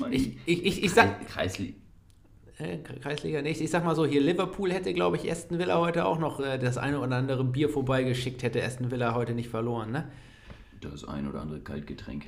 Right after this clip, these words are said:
Speaker 1: da
Speaker 2: Also
Speaker 1: bin ich mir sehr sicher.
Speaker 2: Ja, ja. Ja, mein Lieber, dann würde ich sagen
Speaker 1: Sehr sicher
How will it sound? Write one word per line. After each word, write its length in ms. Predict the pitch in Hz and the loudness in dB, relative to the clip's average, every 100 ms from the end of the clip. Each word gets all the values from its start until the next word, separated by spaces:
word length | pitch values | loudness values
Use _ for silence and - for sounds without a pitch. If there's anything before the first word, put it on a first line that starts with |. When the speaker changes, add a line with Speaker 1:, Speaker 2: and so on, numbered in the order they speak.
| - | -8
Speaker 1:
da 60 | 71 | -4
Speaker 2:
Also 120 | 98 | -2
Speaker 1:
bin 80 | 113 | 0
ich 40 | |
mir 100 | 92 | 0
sehr 180 | 76 71 | 0 -2
sicher. 300 | 71 69 69 - - | -2 -6 -10 -8 -6
Speaker 2:
Ja, 140 | 107 | -4
ja. 220 | 107 104 - - - - - - - - - - - - - - | -6 -8 -10 -18 -20 -16 -16 -12 -10 -8 -10 -14 -20 -20 -18 -10
Ja, 420 | - 175 120 - - - - - - | 4 8 8 6 -4 -12 -16 -18 -12
mein 240 | 139 127 117 | -2 0 0
Lieber, 400 | 113 104 95 95 - - | 0 -2 -4 -8 -14 2
dann 300 | 123 170 202 | 6 8 8
würde 160 | 170 | 8
ich 100 | 160 | 8
sagen 340 | 131 135 151 - | 6 6 8 6
Speaker 1:
Sehr 160 | 117 | 6
sicher 480 | 131 117 101 127 110 | 4 6 4 4 -2